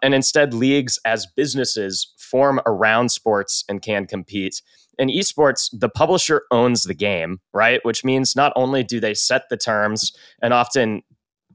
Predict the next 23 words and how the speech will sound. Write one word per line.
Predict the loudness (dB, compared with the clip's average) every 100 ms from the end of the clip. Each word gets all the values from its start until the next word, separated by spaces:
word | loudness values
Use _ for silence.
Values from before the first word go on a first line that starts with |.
| _
not | 2 4 4
allow | 2 2 2 2
competition, | 0 -4 -2 -2 -2 0 -2
but | 2
it | 4
also | 4 2 2
means | 2 2 0 -2
esports | -4 0 2 2 2 -4 -6 -16 _ -2
is | 0
always | 4 4 4 2
secondary | 0 0 0 -2 0 2 2 2 -2 _ _
to | -4 0
the | 2
larger | 2 2 0 -4
business | -2 -2 0 0 -2 -4 _ _ _ _ _ -12 0
of | 0 2
catering | 0 2 2 0
to | 0 0 0 -2
the | -2
mass | 0 2 2 0
market | 0 0 2 0
of | -2 -4
players. | 0 2 2 0